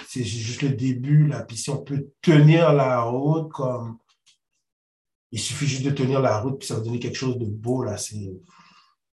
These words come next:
ouais, ouais, ben, bref, oui. <laughs>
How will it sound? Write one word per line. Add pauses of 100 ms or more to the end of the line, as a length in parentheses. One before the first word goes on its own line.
(360)
ouais,
ouais,
ben, (240)
bref,
oui. (240)
<laughs>